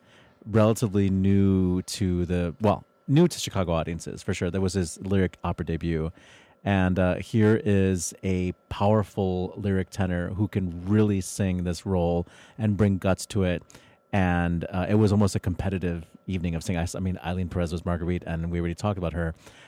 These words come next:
But, um, you know, there was a time when this was the most, uh, produced French opera,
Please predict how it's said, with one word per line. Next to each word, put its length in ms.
But, 300
um, 360
you 100
know, 100
there 180
was 120
a 60
time 300
when 180
this 180
was 140
the 80
most, 300
uh, 200
produced 460
French 260
opera, 440